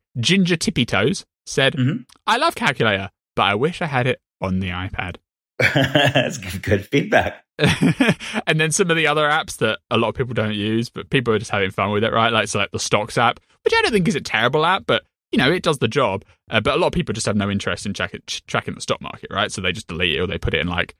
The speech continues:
Speaker 1: a lot of people have, like, an Apple crap folder, I notice, and people just, like, store it on there 'cause they haven't worked out they can remove them or whatever. Uh, one of the reviews for stocks, "Bro, who actually uses this? Like, seriously,
Speaker 2: <laughs>
Speaker 1: I'm pretty sure everyone deletes it." That's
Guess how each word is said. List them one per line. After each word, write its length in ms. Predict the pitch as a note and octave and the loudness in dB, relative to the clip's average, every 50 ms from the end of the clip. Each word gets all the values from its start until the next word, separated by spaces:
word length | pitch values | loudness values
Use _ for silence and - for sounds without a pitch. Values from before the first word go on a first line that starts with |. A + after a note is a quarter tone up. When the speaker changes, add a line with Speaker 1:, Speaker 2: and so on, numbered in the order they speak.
| _ _ _ _ _ _ - | _ _ _ _ _ _ -2
Speaker 1:
a 60 | C#3 | 0
lot 80 | D3 D#3+ | 0 2
of 60 | C#3 | 2
people 180 | - D3 C3+ B2+ | 0 0 0 0
have, 160 | B2+ A#2+ A#2 | 0 0 0
like, 160 | B2+ G#2+ - | 0 -2 -2
an 80 | C3 - | -2 -2
Apple 260 | F#2+ A2+ - C#3+ C3+ | 0 0 0 -2 -2
crap 260 | - - D#3 A#2+ - | -2 0 -2 -2 0
folder, 320 | - - D#3 D3+ D3+ D3+ D3+ | 0 0 2 2 2 2 2
I 160 | D#3+ D3+ C#3+ | 4 2 2
notice, 460 | C#3+ C#3 D3 D3 C3 C#3 D3+ - - | 2 2 0 0 0 -2 -2 -2 0
and 240 | C#3+ A#2+ A2 G#2 G2+ | 2 2 2 2 0
people 200 | - B2+ G#2+ - | -2 -2 -4 -2
just, 180 | A2 A2+ - - | -4 -4 -2 -2
like, 120 | G2+ - | -2 -2
store 320 | - - - A#2+ A2 G#2+ A2 | -2 0 2 2 4 4 4
it 40 | |
on 80 | G#2 G2+ | 2 2
there 200 | G#2 A2 A2+ A#2+ | 2 2 2 2
'cause 180 | - G#2+ G2+ - G2 - _ _ _ - | 0 -2 -4 -6 -10 -14 _ _ _ -2
they 80 | - G#2 | 0 0
haven't 160 | G2+ G2 F2 | 0 0 0
worked 160 | F#2 G2 - | 0 0 0
out 80 | A2 F#2 | 0 0
they 100 | F#2 F2+ | 0 -2
can 120 | - G2 | -2 -4
remove 280 | F#2 F#2 F#2 F#2+ G2+ G2+ | -4 -2 -2 -2 -2 -2
them 100 | A#2 A2+ | -2 0
or 80 | A#2 A#2 | 0 2
whatever. 320 | A#2+ C3 B2+ C3 C#3 C3+ - _ _ _ - - | 2 2 2 0 0 -2 -4 _ _ _ -20 -6
Uh, 180 | - A2+ A2 A2 | -2 0 2 2
one 140 | A#2 C#3 D3 | 2 2 2
of 60 | C#3+ | 4
the 80 | C#3 C3 | 4 4
reviews 320 | B2+ B2 B2+ C3+ C3+ B2 - | 2 2 2 0 0 0 0
for 60 | C3 | -2
stocks, 460 | A#2+ - - B2+ A#2 A2+ - - - - _ _ _ _ _ _ _ _ _ _ _ _ _ - | -2 0 0 0 0 0 -2 -8 -18 -20 _ _ _ _ _ _ _ _ _ _ _ _ _ 0
"Bro, 360 | C#3+ F#3 F3 C#3+ A#2+ A2 G#2 - - | 2 4 4 4 4 4 2 0 2
who 180 | - A3+ A3+ | 2 4 4
actually 260 | A3 G#3 G3+ - G3 D#3 | 4 2 0 0 0 0
uses 340 | D#3 E3+ D#3+ B2 G#2+ F#2+ | 2 2 2 2 0 -2
this? 240 | - F2+ F2 - - - - | -4 -4 -6 -6 -8 -6 -2
Like, 220 | D3+ C#3+ C#3+ - | 0 0 0 0
seriously, 420 | - C4 B3 G3 D3 - C3 A#2 A2+ - - | 0 2 2 2 2 2 2 2 2 0 -2
Speaker 2:
<laughs> 120 | - - | -2 0
Speaker 1:
I'm 160 | D3+ D#3 D3 | 2 2 2
pretty 220 | - - B3 G#3 E3+ | 2 2 2 2 2
sure 260 | - F3+ D3+ B2+ B2+ - D3+ C3+ - | 2 2 2 2 2 2 0 0 2
everyone 400 | E3 D#3 C#3+ D3+ D3+ D3+ C#3+ C#3+ C3+ - | 0 0 2 2 2 2 2 0 0 0
deletes 380 | - C#3 C3 B2 - - - G2+ | 2 4 4 2 2 0 -2 -4
it." 140 | F2+ - - _ - - | -4 -4 -6 _ -6 -2
That's 360 | A#2 B2 - - - - - | 0 0 0 -2 -6 -10 -12